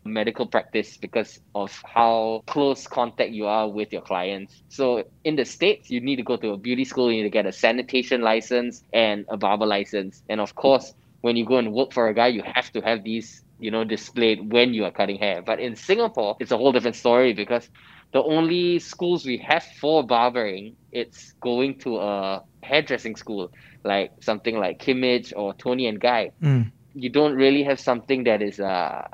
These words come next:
Speaker 1: streamlined just for barbering. So what a lot of guys do here is we do what we call apprenticeships. And that's basically, you know, working in a shop and learning how to cut hair from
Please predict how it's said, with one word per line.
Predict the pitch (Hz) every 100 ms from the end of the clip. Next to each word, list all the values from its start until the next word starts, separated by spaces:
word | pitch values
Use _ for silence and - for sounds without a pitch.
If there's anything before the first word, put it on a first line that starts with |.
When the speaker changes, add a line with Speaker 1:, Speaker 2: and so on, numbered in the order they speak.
| -
Speaker 1:
streamlined | - - 139 135 127 123 123 123
just | 110 131 127 - - _ _ -
for | - 127 120
barbering. | 107 104 104 107 104 95 - _ _
So | - 139 127
what | 139 175
a | 135
lot | 131
of | 156 131
guys | 120 131
do | 110 123
here | 131 104
is | 107 92 104 -
we | 110
do | 120 123 120 107 -
what | 123
we | 113
call | 110 123 107
apprenticeships. | 107 117 110 151 - 208 - - -
And | 120 117
that's | 135 -
basically, | - 170 165 170 160
you | 139
know, | 143 - _
working | - 131 135 147 143 139
in | 117
a | 107
shop | - 135 -
and | 110 110
learning | 113 120 131 135 - _ - -
how | 131
to | 135
cut | - -
hair | - 127
from | - 117 104 98